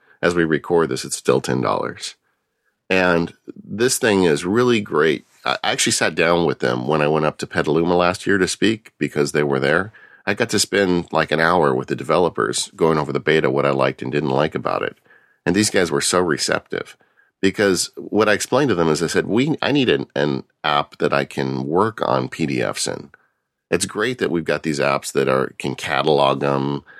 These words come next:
And, you know, they've got these apps that are great for holding big piles of P D Fs, but there's nothing that makes it really easy to work with a P D F. And boy, I think they just nailed it with this app.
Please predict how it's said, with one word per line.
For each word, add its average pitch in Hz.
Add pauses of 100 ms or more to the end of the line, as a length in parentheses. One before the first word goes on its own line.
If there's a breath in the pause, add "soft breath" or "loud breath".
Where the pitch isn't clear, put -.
(220 loud breath)
And, 67
you 113
know, 76
they've 82
got 95
these 90
apps 78
that 73
are 73
great 76
for 69
holding 76
big 71
piles 71
of -
P 78
D 58
Fs, 62
but -
there's 92
nothing 123
that 87
makes 82
it -
really 87
easy 69
to 78
work 76
with -
a 52
P 71
D 62
F. 60
And 71 (320 loud breath)
boy, 87
I 80
think 104
they 73
just 71
nailed 67
it -
with -
this -
app. -